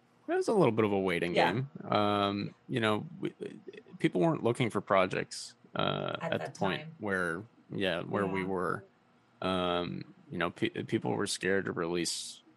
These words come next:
Speaker 1: movies in theaters.
Speaker 2: Mm-hmm.
Speaker 3: Yeah,
Speaker 1: Um,
Speaker 3: that's true.
Speaker 1: and I feel like we're,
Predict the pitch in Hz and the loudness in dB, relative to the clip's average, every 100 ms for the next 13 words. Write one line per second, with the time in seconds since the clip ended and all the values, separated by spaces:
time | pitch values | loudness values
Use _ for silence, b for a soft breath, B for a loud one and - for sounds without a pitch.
0 | _ _ - _ 98 95 92 87 60 - | _ _ -20 _ -8 -4 -2 -4 -6 -4
1 | - 101 73 - 143 160 - _ _ _ | 0 0 0 -2 -4 -10 -18 _ _ _
2 | - 190 190 587 87 85 78 76 50 50 | -12 -8 -4 2 2 2 2 0 -2 -8
3 | 50 98 - - - 92 90 - - 104 | -6 -6 -6 -2 0 0 0 -4 -2 0
4 | 113 - - 127 123 117 - 110 95 82 | 0 -6 -6 4 6 6 2 2 2 2